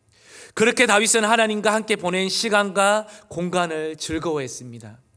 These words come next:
그렇다면 오늘 우리의 인생을 또 한번 돌아보시기를 바랍니다. 하나님이 나에게 부어주셨던 축복들,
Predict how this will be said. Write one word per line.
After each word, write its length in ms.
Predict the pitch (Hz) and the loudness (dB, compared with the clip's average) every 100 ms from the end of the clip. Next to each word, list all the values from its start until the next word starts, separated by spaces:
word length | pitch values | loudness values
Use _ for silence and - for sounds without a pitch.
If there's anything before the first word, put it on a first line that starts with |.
| _ _ _ _ _ | _ _ _ _ _
그렇다면 760 | - 247 240 233 226 233 180 - - | 0 0 2 0 2 2 0 -6 -8
오늘 320 | 240 269 269 | -2 0 0
우리의 320 | 233 202 277 240 | 0 -2 -2 -2
인생을 400 | 208 220 214 208 | -2 -4 -4 -4
또 120 | 208 | -4
한번 360 | 190 170 180 | -4 -6 -8
돌아보시기를 680 | 170 190 185 151 147 143 147 | -6 -6 -6 -6 -8 -10 -10
바랍니다. 560 | 127 131 120 117 117 110 - - - | -10 -10 -10 -14 -16 -18 -20 -14 -2
하나님이 420 | 254 262 254 262 | 2 2 2 2
나에게 360 | 233 233 226 | 4 4 2
부어주셨던 760 | 220 - 233 - 190 190 202 202 | -2 -2 -2 -2 -4 -6 -6 -6
축복들, 680 | - - 185 - 151 135 127 | -8 -6 -8 -8 -12 -12 -14